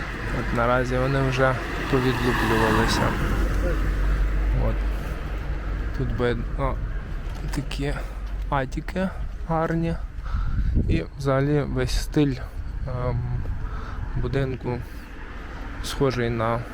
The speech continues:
історизм. Тобто тут така є суміш різних стилів. Оці от напівколони такі красиві. Зараз вже в цьому будинку,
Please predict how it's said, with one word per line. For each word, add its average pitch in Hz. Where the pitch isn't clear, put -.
історизм. 127
Тобто 117
тут 113
така 117
є 123
суміш 123
різних 120
стилів. 156
Оці 120
от 113
напівколони 131
такі -
красиві. 127
Зараз 127
вже 123
в -
цьому 120
будинку, 127